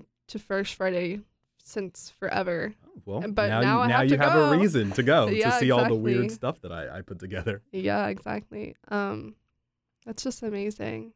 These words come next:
Speaker 1: It's been so amazing talking with
Speaker 2: So
Speaker 1: you.
Speaker 2: thank you. Yeah, thanks for having me on.
Speaker 1: Of
Speaker 2: Yeah.
Speaker 1: course, you're such an interesting person to interview.
Speaker 2: <laughs> Thank
Speaker 1: Your
Speaker 2: you.
Speaker 1: art is fabulous. Um,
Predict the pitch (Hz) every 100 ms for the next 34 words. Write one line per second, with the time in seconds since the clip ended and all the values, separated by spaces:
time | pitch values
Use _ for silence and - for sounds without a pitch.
0 | 240 - 247 240 233 214 196 214 233 -
1 | 180 214 233 214 214 208 208 226 294 101
2 | 98 208 156 170 131 151 156 143 151 185
3 | 220 208 - 220 214 - - 208 202 208
4 | - 214 190 202 214 214 214 208 - -
5 | 196 202 202 196 202 220 - 185 202 208
6 | - 226 208 214 190 185 190 190 185 202
7 | - - _ 208 190 175 165 208